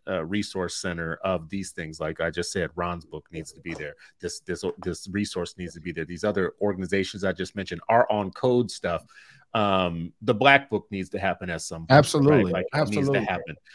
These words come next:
Speaker 1: um, for our parents. Now, what I'm gonna do, 'cause I know we're coming towards the end here, is, uh, I, I want us to wrap with each of you, but I wa-, I just wanna quickly go through the five R's again. And then we can do, do a wrap from
Speaker 2: I got you,
Speaker 1: each of you
Speaker 2: Chris.
Speaker 1: things that you wanna say.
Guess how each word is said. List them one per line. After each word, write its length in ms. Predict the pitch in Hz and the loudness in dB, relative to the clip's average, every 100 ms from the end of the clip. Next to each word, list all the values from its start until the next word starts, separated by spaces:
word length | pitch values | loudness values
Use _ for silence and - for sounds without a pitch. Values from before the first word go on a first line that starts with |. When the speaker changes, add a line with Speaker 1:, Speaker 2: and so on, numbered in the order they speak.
| - _ _ | -20 _ _
Speaker 1:
um, 560 | 117 104 92 87 87 - _ | 4 6 4 2 -4 -12 _
for 120 | 156 | 8
our 80 | 139 | 8
parents. 360 | 135 110 92 | 6 0 0
Now, 160 | 120 135 | 2 4
what 200 | 156 214 | 6 6
I'm 120 | 233 | 8
gonna 140 | 208 | 6
do, 160 | 165 110 | 6 2
'cause 140 | 117 | 0
I 60 | 110 | -2
know 120 | 131 | 2
we're 120 | 147 | 2
coming 220 | 139 127 110 | 2 -2 -2
towards 300 | 117 107 90 | 0 0 0
the 180 | 95 | -4
end 200 | 113 110 | -2 -2
here, 340 | 104 101 92 92 | -2 -2 0 0
is, 300 | 98 92 82 - _ _ _ | 0 -2 -4 -18 _ _ _
uh, 280 | 107 95 87 | 2 2 2
I, 100 | - 127 | 2 2
I 40 | - | 4
want 200 | 160 196 | 4 2
us 100 | - | 0
to 100 | - | -4
wrap 320 | 78 73 80 _ | -6 -4 -4 _
with 180 | 107 104 | -4 -2
each 200 | 107 98 | -4 -8
of 80 | 92 | -8
you, 120 | 90 | -6
but 140 | 92 95 | -2 0
I 60 | |
wa-, 160 | 95 104 | 0 -2
I 60 | 110 | -2
just 160 | 107 | -4
wanna 160 | 110 92 | -4 -6
quickly 380 | - 156 - 135 | 0 -2 0 0
go 180 | 110 101 | 2 0
through 160 | 101 | -2
the 80 | 95 | -6
five 300 | 92 80 82 | -2 -2 -2
R's 240 | 82 82 | -4 -4
again. 300 | 82 76 69 _ _ _ _ - | -6 -10 -12 _ _ _ _ -4
And 240 | 92 87 | -4 -2
then 240 | 92 90 | -2 -2
we 80 | 87 | -6
can 140 | 90 87 | -6 -6
do, 280 | 85 82 | -4 -4
do 240 | 85 98 90 | -4 -4 -4
a 40 | |
wrap 300 | 80 82 76 _ | 0 -2 -2 _
from 180 | - 82 | -12 4
Speaker 2:
I 80 | 143 | 6
got 240 | 143 123 | 8 6
you, 60 | 107 | 4
Speaker 1:
each 80 | 110 | 4
of 40 | |
you 120 | 123 | 6
Speaker 2:
Chris. 120 | 113 - - | 4 0 -6
Speaker 1:
things 180 | 98 92 | -6 -6
that 120 | - | -10
you 40 | |
wanna 140 | 98 82 | -8 -8
say. 240 | - - | -8 -10